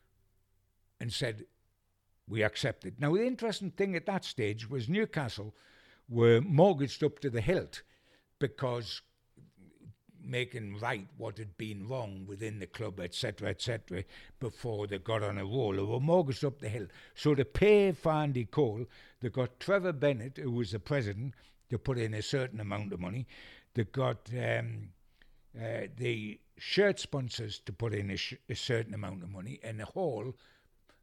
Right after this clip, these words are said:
the whole family put in the rest to get the money together. The trouble was then that they couldn't find Andy Cole, uh, to get in touch with Newcastle. Uh, he was a single lad, a one-off.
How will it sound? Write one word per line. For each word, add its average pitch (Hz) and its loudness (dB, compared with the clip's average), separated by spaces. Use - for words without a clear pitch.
the 117 -2
whole 127 -2
family 113 -6
put 120 -2
in 107 -2
the 107 -8
rest - -4
to 113 -2
get 117 -4
the 117 0
money 110 0
together. 107 -2
The 135 4
trouble 185 6
was 123 6
then 117 2
that 123 -2
they 135 -2
couldn't 120 -2
find 107 -6
Andy 110 -4
Cole, 135 -2
uh, 120 -2
to 131 -6
get 117 -6
in 127 -12
touch - -6
with 107 -8
Newcastle. 127 -6
Uh, 113 0
he 147 -6
was 127 -2
a 127 -2
single 160 0
lad, 123 0
a 120 2
one-off. 127 0